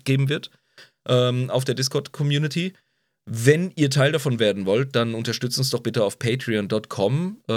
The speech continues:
ab vier Flocken seid ihr dabei als Schankservitor und, äh, habt Zugriff auf unseren Community-Discord, wo eine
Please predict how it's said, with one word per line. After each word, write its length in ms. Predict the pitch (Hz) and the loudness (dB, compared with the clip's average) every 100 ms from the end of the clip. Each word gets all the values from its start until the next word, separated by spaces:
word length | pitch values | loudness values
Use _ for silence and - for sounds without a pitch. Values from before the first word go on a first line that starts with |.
| 113 113 - | 0 -2 0
ab 220 | 117 123 _ - - | -2 -2 _ -20 -18
vier 320 | - - 135 | -8 0 2
Flocken 400 | 135 131 131 143 | 2 0 0 0
seid 300 | 131 123 131 | 0 2 0
ihr 100 | 139 | 0
dabei 540 | 127 92 87 92 151 220 _ _ _ _ _ 113 | 0 2 0 2 0 -4 _ _ _ _ _ 2
als 340 | 113 110 - | 2 2 0
Schankservitor 800 | 117 131 139 139 143 156 156 160 _ _ _ _ _ - | 0 0 0 0 0 2 0 -2 _ _ _ _ _ 2
und, 440 | 117 120 117 - | 2 4 0 0
äh, 320 | 113 113 110 | 2 2 2
habt 180 | 107 - | 0 -2
Zugriff 420 | - 113 113 107 | -2 -2 -2 -4
auf 260 | 73 98 - | 0 -2 -2
unseren 420 | 101 101 95 92 | -6 -4 -4 -4
Community-Discord, 920 | 87 98 110 120 - - 95 101 92 82 | -4 -4 -2 -4 -6 -8 -6 -2 -4 -2
wo 160 | 82 | -6
eine 180 | 80 | -6